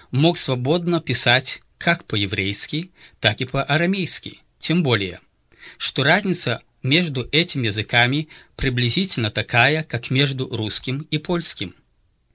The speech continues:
Однако предположение врага христиан Порфирия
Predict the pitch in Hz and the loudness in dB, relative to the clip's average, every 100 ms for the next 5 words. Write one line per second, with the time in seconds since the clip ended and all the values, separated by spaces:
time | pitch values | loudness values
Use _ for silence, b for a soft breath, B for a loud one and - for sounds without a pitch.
0 | _ B B - 131 156 196 196 175 - | _ B B -4 0 2 2 0 -4 2
1 | - 190 143 127 107 120 131 135 139 147 | 2 2 0 0 2 2 2 -2 -4 -8
2 | _ b b 131 131 127 165 160 - - | _ b b -2 0 2 0 0 -2 -2
3 | - - 123 139 - _ _ - 131 117 | 0 2 2 0 -8 _ _ -6 -4 -2
4 | - - 117 120 127 180 | -2 0 0 0 -2 -6